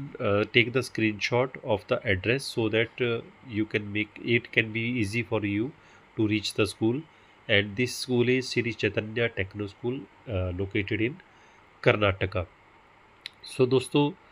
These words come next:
uh, besides this, you can contact, uh, through WhatsApp and with me,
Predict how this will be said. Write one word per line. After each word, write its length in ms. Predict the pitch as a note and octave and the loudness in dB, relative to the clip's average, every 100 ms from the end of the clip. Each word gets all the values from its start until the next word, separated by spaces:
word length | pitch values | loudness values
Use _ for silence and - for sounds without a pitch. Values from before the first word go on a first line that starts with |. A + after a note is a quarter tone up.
| - - - | -20 -12 2
uh, 380 | G#2 G2 G2 G2 | 6 8 6 4
besides 500 | A2 G#2 C#3 D3 - | 0 6 8 8 6
this, 420 | B2 B2 - - | 4 4 2 -12
you 260 | B2 G#2+ A2+ | -6 0 2
can 280 | - A#2+ A2+ | 4 2 2
contact, 640 | A2 G2+ A2 A2+ - - - - - - - G#2 | 0 2 4 2 2 -12 -12 -20 -20 -20 -6 2
uh, 400 | F2+ F2+ F2 F2 - - - - | 2 4 0 -4 -10 -20 -20 0
through 180 | B2 A2+ | 4 6
WhatsApp 440 | G#2+ - B2 A#2 - - - - | 4 4 4 4 0 -20 -20 -2
and 280 | G#2+ F#2+ F#2+ G#2+ | 2 2 -2 4
with 160 | A2 G2 | 4 4
me, 240 | G#2+ B2 | 0 0